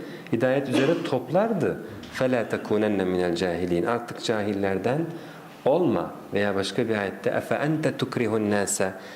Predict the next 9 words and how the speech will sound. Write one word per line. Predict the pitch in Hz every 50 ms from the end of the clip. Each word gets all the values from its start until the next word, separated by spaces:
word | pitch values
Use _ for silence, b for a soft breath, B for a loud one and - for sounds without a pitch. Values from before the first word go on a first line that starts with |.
| B B B
hatta | - - 117 - - - - 104 95
yekunu | 92 90 87 - - 101 92 92 92 87
mu'minin." | 87 90 - - 90 87 87 85 82
Sen | - - - 170 170
mi | 165 139
insanları | 120 107 - - 110 101 101 98 95 98 92 B B B B B B B -
zorlayacaksın | 104 98 110 107 101 95 95 92 87 - 95 87 - - - 90 85 82 B B B B B B -
iman | 113 101 95 95 95 95 92
etse | 92 85 - - - - 95 90 95